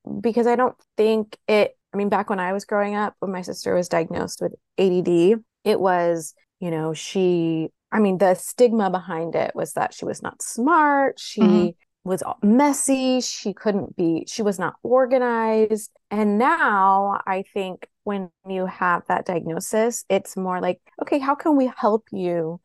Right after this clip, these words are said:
Speaker 1: be
Speaker 2: Mm-hmm.
Speaker 1: the best version of yourself when your brain functions differently, right?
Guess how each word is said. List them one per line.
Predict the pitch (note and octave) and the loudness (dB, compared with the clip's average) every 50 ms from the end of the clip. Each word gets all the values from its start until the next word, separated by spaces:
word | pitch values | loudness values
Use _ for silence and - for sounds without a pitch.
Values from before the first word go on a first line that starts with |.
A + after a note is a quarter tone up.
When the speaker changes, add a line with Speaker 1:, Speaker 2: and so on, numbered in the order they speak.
| - E3+ - | -20 -12 -4
Speaker 1:
be | - | -2
Speaker 2:
Mm-hmm. | G#3+ G#3 G#3 G3+ G3+ G3+ G3+ G#3 F#3+ | 2 2 4 4 4 4 4 2 2
Speaker 1:
the | F#3 F3+ | 2 2
best | - - F#3 G#3 - - | 2 2 2 2 0 -2
version | G3+ F#3 G3+ G3+ G3+ G3+ G#3+ | 0 2 2 2 2 2 0
of | G3 F#3+ E3+ F3+ | -2 -2 -2 -2
yourself | F3 F3+ E3+ - - - A#3 A3+ G#3+ G3 F3+ E3 E3 E3 F3+ F#3+ - _ - | -4 -4 -4 -6 -6 0 2 4 4 4 4 4 4 2 2 0 -6 _ -14
when | - - - F#3+ F#3+ F#3 F3+ | -10 -8 -6 -6 -6 -6 -4
your | F3 F#3 F#3 F3+ | 0 0 0 0
brain | F3 - - E3+ F3+ F3+ F3 E3+ E3 E3 E3 F3+ - _ - | -2 -4 -6 -4 -4 -4 -4 -6 -6 -6 -8 -10 -14 _ -20
functions | - - - A3 A3+ A3 - - - E3 D3+ - | -10 -4 -2 0 0 0 -2 -2 -4 -4 -4 -2
differently, | - E3 - - - B2 - - E3 D#3+ D3+ | -2 -2 -2 -4 -8 -8 -6 -4 -4 -4 -2
right? | D3+ D3+ D3+ D#3 F3 G#3+ A3+ A3+ - | -2 -4 -2 -2 0 -2 -2 -2 -6